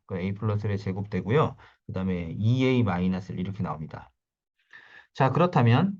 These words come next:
A는 영부터 일까지밖에 안 되니까 여기 A가 이분의 일일 텐데 그 값은, 그죠? 이건 양수니까 상관없고요.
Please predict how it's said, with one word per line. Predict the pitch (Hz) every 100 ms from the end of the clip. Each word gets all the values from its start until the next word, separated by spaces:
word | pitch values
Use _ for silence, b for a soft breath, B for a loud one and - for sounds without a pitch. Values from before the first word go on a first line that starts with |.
| -
A는 | 120 170 170
영부터 | 117 123 143 156
일까지밖에 | 160 170 147 143 98
안 | 95
되니까 | 95 87 95 180 - b -
여기 | 120 143
A가 | 120 143
이분의 | 135 117 143 160 165
일일 | 196 190
텐데 | 120 127 123 113 - _
그 | 117
값은, | 123 120 - 95 196 -
그죠? | 110 180 - _
이건 | 110 117 107
양수니까 | 95 104 107 101
상관없고요. | 123 107 90 -